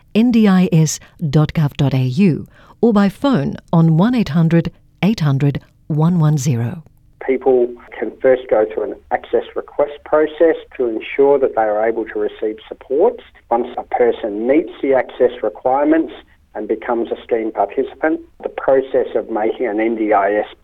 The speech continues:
Speaker 2: plan then begins, and, uh, we will assist people by guiding them through that process to assist them to receive the,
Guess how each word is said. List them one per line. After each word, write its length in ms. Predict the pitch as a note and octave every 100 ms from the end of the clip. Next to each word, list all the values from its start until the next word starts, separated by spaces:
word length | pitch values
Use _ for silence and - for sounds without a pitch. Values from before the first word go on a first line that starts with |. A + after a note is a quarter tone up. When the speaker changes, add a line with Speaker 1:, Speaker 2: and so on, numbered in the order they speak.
| -
Speaker 2:
plan 380 | A2 A2 G#2+
then 260 | G#2 G2+ G#2
begins, 560 | G2 - C#3 G#3 C4+ C4+ - _ - - _ -
and, 500 | A#2 A#2 A#2 A#2 - - A2
uh, 300 | G#2 G2+ A2+ C3
we 200 | D3 C#3
will 200 | A#2+ A2+
assist 400 | A2 - F#3 - -
people 300 | G2 G#2 A#2
by 260 | A#2+ G#2+
guiding 480 | G#2+ B2 A2+ A#2 A2+
them 160 | A2 G2+ -
through 180 | D#3 C3+
that 220 | A#2 -
process 560 | - A2 - - A2+ - - - - -
to 160 | A2+ A2
assist 440 | A2 - A#2+ -
them 140 | A#2 G#2 -
to 160 | G#2+
receive 500 | G#2+ G#2+ - A2+ A2
the, 120 | A2